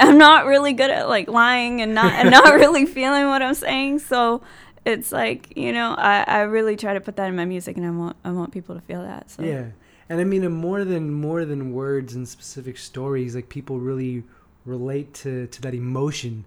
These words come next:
Speaker 1: Mm-hmm.
Speaker 2: and, like you said, the feeling behind it. Like, that's,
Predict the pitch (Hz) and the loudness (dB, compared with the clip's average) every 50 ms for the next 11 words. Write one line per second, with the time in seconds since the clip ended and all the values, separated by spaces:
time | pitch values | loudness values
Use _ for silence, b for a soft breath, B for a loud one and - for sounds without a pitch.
0 | _ - 233 220 220 214 208 190 - 135 139 131 131 131 120 135 127 - 139 127 | _ -4 -2 0 0 -2 -2 -4 -6 -8 -8 -8 -8 -8 -8 -10 -10 -10 -10 -12
1 | 123 - - - - 160 165 160 143 131 123 117 98 107 120 117 113 120 117 123 | -12 -14 -14 -12 -8 -6 -4 -4 -4 -6 -6 -8 -10 -12 -14 -14 -14 -12 -12 -14
2 | 120 120 147 156 - - - | -12 -12 -12 -12 -12 -14 -16